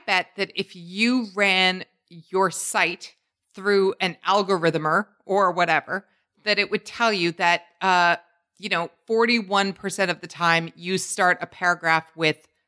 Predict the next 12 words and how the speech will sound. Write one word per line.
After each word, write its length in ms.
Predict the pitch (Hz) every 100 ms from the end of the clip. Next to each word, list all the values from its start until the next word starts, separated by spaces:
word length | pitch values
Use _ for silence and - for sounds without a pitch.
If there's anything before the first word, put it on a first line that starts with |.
| _
this 440 | 147 170 135 - - -
or 160 | 175
that 340 | 160 151 131 -
or 140 | 185 185
some 400 | - 220 214 214 _
phrase. 500 | - 175 143 110 165 - _ _ _ _
I 360 | 190 214 214 214
know 240 | 202 190
mine 340 | 190 175 175 170
and 100 | 165
I 80 |
start, 500 | 165 - - 170 165